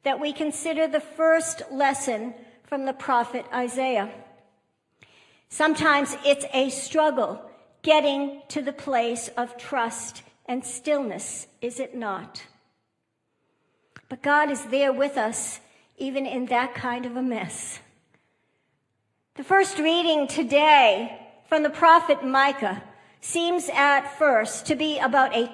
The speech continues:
tense, tense courtroom scene, about is, about as intense as it gets. And we hear this, "Plead your case before the mountains, hear the controversy of the Lord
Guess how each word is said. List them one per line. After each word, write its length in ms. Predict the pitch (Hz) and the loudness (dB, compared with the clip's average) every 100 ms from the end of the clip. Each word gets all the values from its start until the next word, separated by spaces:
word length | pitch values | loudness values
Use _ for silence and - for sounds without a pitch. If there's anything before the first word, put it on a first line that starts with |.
| - | -10
tense, 680 | - 339 359 359 - - - _ _ _ _ _ _ _ _ _ | -2 0 2 0 -6 -16 -20 _ _ _ _ _ _ _ _ _
tense 600 | - 320 381 247 - - - _ _ | -8 0 0 0 -4 -10 -14 _ _
courtroom 540 | - 294 277 240 226 | 2 4 4 -2 -4
scene, 360 | 214 - 190 175 - _ _ _ _ - | -6 -6 -6 -8 -14 _ _ _ _ -2
about 480 | 277 302 349 302 320 | 6 8 8 4 -2
is, 340 | 349 370 - - 247 | 0 0 -4 0 2
about 320 | 233 277 277 262 | 6 6 6 4
as 260 | 262 262 | 4 2
intense 600 | 247 247 240 359 359 - | -2 -6 -2 0 0 0
as 180 | 285 254 | -2 -2
it 160 | 233 - | -4 -2
gets. 560 | 254 - - - - - _ _ _ _ _ _ _ - | -2 -2 -8 -12 -12 -20 _ _ _ _ _ _ _ -8
And 100 | 262 | -4
we 80 | 277 | -2
hear 240 | 302 311 | 0 0
this, 300 | 277 226 - - - | 2 0 -4 -12 -12
"Plead 720 | - 359 370 403 427 320 311 | -2 2 4 4 4 0 -2
your 320 | 277 285 254 | 4 8 6
case 520 | - 294 226 208 - | 4 2 2 0 -6
before 400 | - 226 233 233 | -4 -4 0 0
the 80 | 214 | 0
mountains, 680 | 214 214 220 277 285 311 - - - | -2 -2 -2 -4 -4 -6 -8 -16 -20
hear 480 | - 415 392 427 440 | -2 4 6 8 8
the 100 | 311 | 6
controversy 880 | - 269 269 269 269 302 311 302 330 | 4 4 4 0 2 4 2 0 2
of 140 | 320 320 | 2 4
the 80 | |
Lord 500 | 320 339 349 247 202 | 2 4 4 4 0